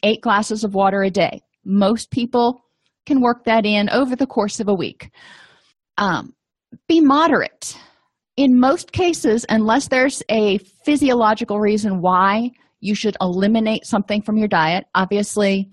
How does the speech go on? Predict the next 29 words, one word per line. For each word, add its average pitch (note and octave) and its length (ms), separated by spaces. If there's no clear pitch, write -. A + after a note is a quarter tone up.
you - 160
know, - 80
we G#3 140
don't F#3+ 160
have G3+ 240
to G#3 60
have G3+ 180
alcohol. F3+ 560
Um, F3+ 540
some A3+ 280
people, A3+ 300
there F#3 140
are F#3 60
foods G#3 380
that - 140
they're E3 100
allergic C4 480
to. A3+ 260
They A3 100
need A3 140
to - 100
eliminate D#3+ 460
those. - 240
But D4+ 120
if D#4 120
there's D#4 180
no F#4 260
medical A#3 640
reason G3+ 760